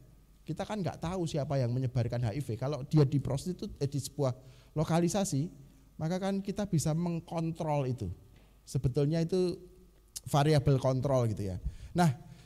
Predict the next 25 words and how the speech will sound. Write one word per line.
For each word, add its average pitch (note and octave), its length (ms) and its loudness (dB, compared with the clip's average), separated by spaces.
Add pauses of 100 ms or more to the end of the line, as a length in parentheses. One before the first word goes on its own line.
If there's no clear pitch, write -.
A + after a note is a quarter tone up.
(120)
saya A3+ 160 6
mau A#3 160 4
bilang F3 240 6
apa? A#2 320 2 (640)
Tidak, G#3 240 6 (1120)
fraksi A#3 400 2
P - 80 0
K A3+ 240 2
S G#3+ 160 0
yang F3 80 0
selalu G3 240 0
bilang F#3+ 400 -2
itu C4+ 240 2
harus A3+ 480 0
dibubarkan F3+ 560 0
karena F3 400 -6
itu G3+ 320 -6
perbuatan F3+ 720 -2
laknat G3 480 -4
lah, F#3+ 480 0 (320)
karena E3+ 320 0
itu F3 160 -2
tidak F3 240 -2
sesuai E3+ 400 -2
dengan E3 320 -2